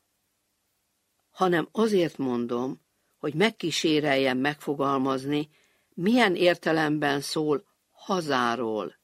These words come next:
ez az írás. Próbáljuk egyébként tudományoskodó igény nélkül megközelíteni e szó értelmét. Egy gimnazista minden bizonnyal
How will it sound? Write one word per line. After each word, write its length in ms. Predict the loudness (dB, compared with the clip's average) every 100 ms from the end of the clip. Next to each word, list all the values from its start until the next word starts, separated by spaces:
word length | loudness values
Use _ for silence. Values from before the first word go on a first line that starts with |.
| _
ez 240 | -10 -6
az 180 | -6 -6
írás. 680 | -6 -6 -8 -10 -14 -20 -20 _ _ _ _ _ _
Próbáljuk 720 | -2 0 2 2 2 2 -2 -8 _ -4
egyébként 680 | 0 2 0 -2 0 0 -4 _ -6
tudományoskodó 1040 | 2 2 4 4 2 -2 -4 -4 -2 0
igény 380 | -2 0 0 0
nélkül 600 | 0 -2 -2 -2 -2 -4 _ _ _ _ -4
megközelíteni 1300 | 0 0 0 -2 0 0 0 -4 -2 -2 -2 -4 -6 _ _
e 160 | -8
szó 340 | -6 -6 -6 -6
értelmét. 920 | -6 -8 -8 -8 -6 -6 -10 -14 _ _ _ _ _ _ _ _ _ _ _ _
Egy 160 | -2 0
gimnazista 760 | 2 4 4 4 4 2 0
minden 480 | 0 2 2 2 2
bizonnyal 800 | 0 0 0 0 0 0 0 -2